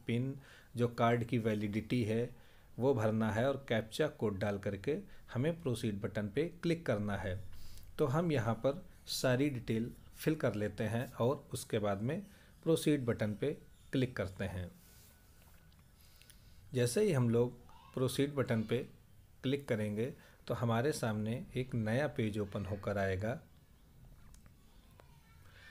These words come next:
ये देखिए, इसमें लिखा है रेफरेंस नंबर स्टेटस सक्सेस हो रहा है और डेबिट कार्ड वैलिडेशन सक्सेस दिखा रहा है, तो हमारा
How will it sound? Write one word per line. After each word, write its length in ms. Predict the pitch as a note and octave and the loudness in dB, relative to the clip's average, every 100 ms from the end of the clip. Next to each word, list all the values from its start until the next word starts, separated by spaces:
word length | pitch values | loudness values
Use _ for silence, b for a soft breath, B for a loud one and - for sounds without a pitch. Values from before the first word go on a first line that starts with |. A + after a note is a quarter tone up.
| B B B | B B B
ये 80 | D#3 | 0
देखिए, 300 | C#3 A2+ B2 | 2 2 0
इसमें 220 | A#2+ D#3 | 0 0
लिखा 280 | C#3 B2+ C3+ | 0 0 2
है 100 | C3+ | 2
रेफरेंस 400 | A#2 A2 B2+ C3+ B2 | 2 0 -2 -2 0
नंबर 280 | A2+ A#2 | 2 2
स्टेटस 500 | A#2 - G#2+ G2+ C#3 - | 0 -2 -4 -2 -4 -4
सक्सेस 400 | A#2+ - A#2 - | -6 -4 -4 0
हो 160 | A#2 A2+ | 0 2
रहा 140 | A2 | 2
है 140 | A2+ C3+ | 2 0
और 100 | A2 | 0
डेबिट 340 | A2 B2 C3+ | 0 -2 0
कार्ड 180 | B2 A2 | 0 0
वैलिडेशन 520 | A2 G#2 G#2 G#2+ - | 0 -2 -2 -2 -6
सक्सेस 440 | - - - - B2 | -4 -6 -4 -2 -2
दिखा 280 | G#2+ A2 | -2 -2
रहा 260 | G#2 G2+ G2 | 0 0 2
है, 120 | A#2 | 0
तो 140 | C#3+ B2+ | 0 0
हमारा 280 | A2 A2+ | 0 0